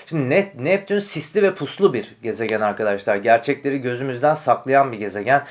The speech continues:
E, bizi hani hiç ayakları yere basmayan, böyle a-, alelade hayal dünyaları içerisinde kaybolmamıza sebep olabilecek etkileri de verebilir.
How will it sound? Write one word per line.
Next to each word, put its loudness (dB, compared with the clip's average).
E, 2
bizi 4
hani 4
hiç -6
ayakları 6
yere 6
basmayan, 4
böyle 2
a-, 4
alelade 6
hayal 6
dünyaları 4
içerisinde -2
kaybolmamıza 2
sebep -2
olabilecek 0
etkileri -2
de 4
verebilir. -6